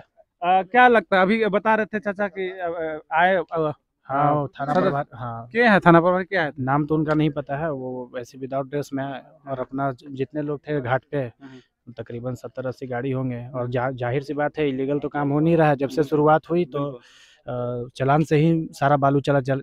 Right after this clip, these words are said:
Speaker 2: मतलब चलाया जा रहा है।
Speaker 1: हम्म।
Speaker 2: और चालान में proper लिखा भी जा रहा है कि कहाँ बालू गिर रहा है,
Speaker 1: हम्म।
Speaker 2: ठीक है, जिस पंचायत में गिरे, जहाँ पे गिरे, तो वहाँ पे चला, चलाया जा रहा है।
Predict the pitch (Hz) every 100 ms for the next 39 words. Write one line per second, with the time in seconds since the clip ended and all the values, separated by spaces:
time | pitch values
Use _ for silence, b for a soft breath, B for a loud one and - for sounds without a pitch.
0 | 135 139 139 131 131 127 123 120 131 -
1 | 135 131 123 127 131 139 143 147 139 131
2 | 151 143 139 127 - 160 156 151 175 170
3 | - 127 139 131 131 127 123 120 123 -
4 | 139 127 127 b - 135 190 131 120 123
5 | - 127 117 - 123 123 131 131 120 120
6 | 127 123 117 113 120 120 143 _ 170 120
7 | 147 160 135 139 165 170 170 185 180 185
8 | 196 165 135